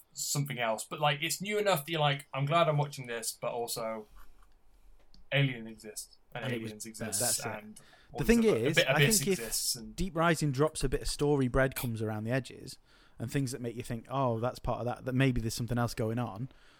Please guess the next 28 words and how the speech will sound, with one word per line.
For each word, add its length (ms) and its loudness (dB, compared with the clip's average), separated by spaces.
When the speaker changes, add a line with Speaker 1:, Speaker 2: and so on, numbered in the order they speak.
Speaker 3:
I 60 -6
think 220 -2
then 240 4
I'm, 280 0
I'm 160 2
inclined 380 0
to 60 -4
go 200 2
back 260 0
more 220 2
or 140 0
think 260 0
about 240 -2
it 80 -10
more, 280 -8
and 100 -4
it 80 -8
doesn't. 400 0
Speaker 2:
It 180 -2
was 260 0
sort 400 -2
of 340 -6
very 380 -2
much 560 -6
like, 240 -12
uh, 300 -12
what's 240 -8
the, 180 -6